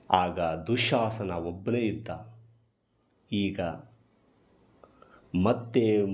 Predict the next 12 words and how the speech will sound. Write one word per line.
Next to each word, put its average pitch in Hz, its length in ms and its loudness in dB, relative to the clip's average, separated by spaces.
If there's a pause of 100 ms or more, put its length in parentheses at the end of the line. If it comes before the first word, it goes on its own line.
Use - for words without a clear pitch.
(120)
ಮತ್ತೆ 117 720 0
ದುಶಾಸನರು. 123 1000 -2 (3500)
ಈಗೀಗ 98 420 0
ಕೌರವರ 101 600 0
ಸಭೆಯ 98 340 -6
ಸ್ಥಾನವನ್ನು, 85 840 -8 (2000)
ಈಗೀಗ 113 680 2
ಕೌರವರ 131 500 2
ಸಭೆಯ 139 380 0
ಸ್ಥಾನವನ್ನು 101 680 -2
ವಿಶ್ವಗುರು 98 680 -2
ತೆಗೆದುಕೊಂಡಿದ್ದಾನೆ. 87 920 -10